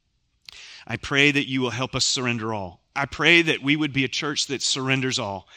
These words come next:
Lord, I know that's impractical, and I know that that doesn't make sense, and I have no idea how that plays out here.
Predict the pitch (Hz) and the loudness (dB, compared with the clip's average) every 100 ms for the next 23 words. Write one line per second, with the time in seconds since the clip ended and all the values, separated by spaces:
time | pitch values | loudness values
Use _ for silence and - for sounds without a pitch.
0 | - - 123 135 135 143 139 123 - 127 | -20 -14 -4 0 2 4 4 2 0 -6
1 | 123 117 - 123 120 117 113 117 123 123 | -4 -4 -6 -6 -4 -2 -2 -2 -2 -2
2 | 120 113 117 117 120 120 - 123 123 - | -4 -4 -2 -2 -2 -2 -2 -6 -6 -6
3 | 120 127 139 165 175 185 139 139 120 - | -4 -2 0 0 2 2 4 2 0 0
4 | 131 127 123 117 98 90 | 0 0 -2 -4 -8 -12